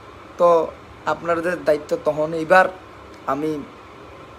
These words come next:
আপনাদের কাছে যাচ্ছি, এইবার আপনাদের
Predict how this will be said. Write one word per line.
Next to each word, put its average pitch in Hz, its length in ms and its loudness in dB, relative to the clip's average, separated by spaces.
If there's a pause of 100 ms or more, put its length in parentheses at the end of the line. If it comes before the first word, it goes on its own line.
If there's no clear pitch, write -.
(1000)
আপনাদের 156 420 -2
কাছে 151 220 -2
যাচ্ছি, 135 440 -10 (1800)
এইবার 233 280 6
আপনাদের 202 360 2